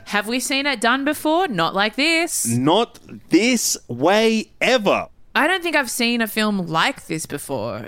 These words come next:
Speaker 2: I think that's what is so exciting about this film. Like, I love genre hybridity.
Speaker 1: Yes.
Speaker 2: Hybrids of genres.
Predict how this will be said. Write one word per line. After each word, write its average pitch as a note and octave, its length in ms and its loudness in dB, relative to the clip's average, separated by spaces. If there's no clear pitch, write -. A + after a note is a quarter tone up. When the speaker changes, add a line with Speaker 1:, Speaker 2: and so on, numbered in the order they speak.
Speaker 2:
I D3 140 -2
think D4+ 220 -2
that's C4+ 200 0
what C#3+ 180 2
is C3+ 80 0
so B2 280 2
exciting G#2 480 2
about G2 200 0
this - 180 -6
film. F2 320 -2
Like, G2+ 280 0
I E3+ 280 4
love A#2 540 2
genre A3 640 2
hybridity. B2+ 920 0
Speaker 1:
Yes. F3 460 -2
Speaker 2:
Hybrids F3+ 680 0
of D3 200 0
genres. A#2 680 0